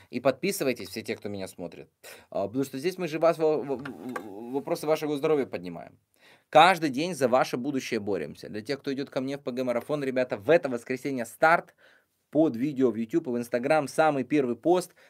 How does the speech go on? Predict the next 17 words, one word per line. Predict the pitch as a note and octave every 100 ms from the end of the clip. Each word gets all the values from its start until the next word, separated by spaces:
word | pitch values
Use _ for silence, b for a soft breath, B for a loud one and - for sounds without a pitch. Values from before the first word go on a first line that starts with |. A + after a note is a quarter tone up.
| b b G#2
Бегом | G#2+ D3+ D3 F#3
присоединяйтесь | E3 - C3+ A#2+ C#3 F3 C3+ B2+
на |
последние | A#2 A2 C3 B2+ B2+
свободные | A#2+ A2 A#2 A2+ A2+
оставшиеся | A2 G#2 G#2+ G#2
места. | G2 F#2 - D#2+ _ _ _ _ _ _ _ _ - _ b b
А | b F#2
все | - C#3+
те, | D3
кто | - C3
смотрит | C3+ B2+ A2 A2
меня | G#2+ G#2
дальше, | A2+ D#3 - C#3
самостоятельно | - A2+ A2 A#2 A2+ G#2+
работают, | F#2+ A#2 D3+ B2+ G#2
коих | - G2+ F#2+ _